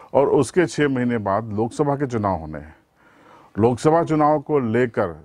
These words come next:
जाहिर सी बात है कि या तो वो कांतिलाल भूरिया लड़ेंगे या डॉक्टर विक्रांत भूरिया लड़ेंगे, ऐसी चर्चाएं हैं जानकारों की। तो वो भी कांग्रेस के लिए महत्वपूर्ण है और खुद कांतिलाल भूरिया और विक्रांत भूरिया को भी सोचना है। और जोबट अलीराजपुर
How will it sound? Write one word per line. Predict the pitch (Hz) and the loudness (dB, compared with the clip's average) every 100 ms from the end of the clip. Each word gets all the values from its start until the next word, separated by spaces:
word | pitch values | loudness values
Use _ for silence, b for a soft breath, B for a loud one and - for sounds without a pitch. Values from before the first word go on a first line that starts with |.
| 98 | -6
जाहिर | 104 113 120 | 0 0 -2
सी | 143 | -6
बात | 131 123 143 | -2 -2 -4
है | 143 | -8
कि | 131 | -6
या | 117 | -8
तो | 113 | -8
वो | 113 107 | -10 -8
कांतिलाल | 104 98 107 110 110 | -6 -4 -2 -2 -2
भूरिया | 98 107 117 135 | -4 -4 -2 0
लड़ेंगे | 135 139 143 | -2 -4 -4
या | 156 127 117 | -6 -6 -6
डॉक्टर | 107 90 110 | -6 -8 -6
विक्रांत | 104 101 98 104 101 | -6 -4 -4 -4 -4
भूरिया | 117 117 104 | 0 2 0
लड़ेंगे, | 90 92 101 | -2 -6 -4
ऐसी | 101 101 135 160 B B B B - | -4 -4 -6 -8 B B B B 0
चर्चाएं | 143 113 147 127 | 0 2 0 0
हैं | 98 95 | -4 -4
जानकारों | 98 98 87 87 87 | -4 -6 -4 -4 -4
की। | - 82 _ B B B B B B B | -8 -16 _ B B B B B B B
तो | 139 | 2
वो | 120 143 | 4 4
भी | 151 190 | 4 2
कांग्रेस | - 147 139 151 - | 2 2 4 0 0
के | 165 | 0
लिए | 156 | 0
महत्वपूर्ण | 147 139 135 151 151 | 0 -2 -4 -4 -2
है | 143 156 | 0 0
और | 156 | 0
खुद | - 156 139 | 0 0 0
कांतिलाल | 135 123 131 131 | -2 -2 -2 -2
भूरिया | 117 120 120 | -4 -6 -6
और | 123 120 | -6 -8
विक्रांत | 92 104 110 | -6 -4 -4
भूरिया | 104 120 151 | -2 0 2
को | 139 | 0
भी | 135 | -2
सोचना | 117 110 98 101 95 | -2 -4 -4 -8 -6
है। | 117 | -4
और | 131 117 | -4 -4
जोबट | 92 110 120 165 156 | -2 0 2 2 2
अलीराजपुर | 123 113 92 - 101 | 2 2 0 -6 -12